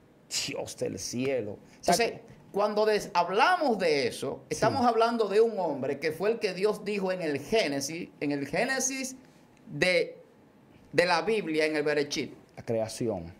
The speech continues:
Speaker 2: Que no es el Génesis donde Dios creó al hombre. Ese es el Génesis que nos presenta la Biblia para entender la creación del hombre.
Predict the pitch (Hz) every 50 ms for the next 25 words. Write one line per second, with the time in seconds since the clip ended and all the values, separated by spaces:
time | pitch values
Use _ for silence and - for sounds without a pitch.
0 | - - 190 202 208 214 220 240 262 269 277 277 277 277 269 - - - - 220
1 | 214 208 175 165 - - 269 302 294 269 233 208 190 - - 185 190 185 180 175
2 | 170 165 160 160 175 214 220 220 202 175 170 170 165 151 143 147 147 127 117 110
3 | 117 156 165 220 220 220 226 214 196 180 170 175 196 233 247 254 254 247 - 240
4 | 233 - 214 185 180 170 170 160 147 - - - 233 269 302 302 285 269 247 214
5 | 185 208 233 226 208 190 - 185 170 170 170 170 - - 165 151 147 147 214 294
6 | 330 285 196 170 170 160 151 143 135 - 135 143 147 139 139 123 117 113 - -
7 | - -